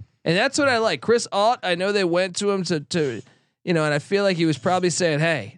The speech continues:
let's go with one of our guys." All right. We got backstabbed by this, uh, you know, in their eyes. I don't, I don't know that I would deem that, but,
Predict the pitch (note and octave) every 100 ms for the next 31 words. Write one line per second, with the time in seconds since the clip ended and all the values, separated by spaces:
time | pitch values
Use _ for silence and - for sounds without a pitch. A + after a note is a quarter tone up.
0 | - D#3 F3 A3+ G3+ F3 D#3+ D3 C3 B2+
1 | A#2 A2 F2 C3 A#2+ C3+ C#3+ D3+ E3 E3
2 | C#3+ F3 F#3 - F#3+ F#3 F3 F#3 F3+ F#3
3 | F3+ - E3+ F3 F3 F3 F3+ F3+ D#3 C#3+
4 | C#3+ D#3+ E3+ D3 C#3 C#3 C3 C3 D3 A#2
5 | D3 C#3+ C#3+ C3 C#3+ E3 C#3+ C3 B2+ B2+
6 | B2 D3 C3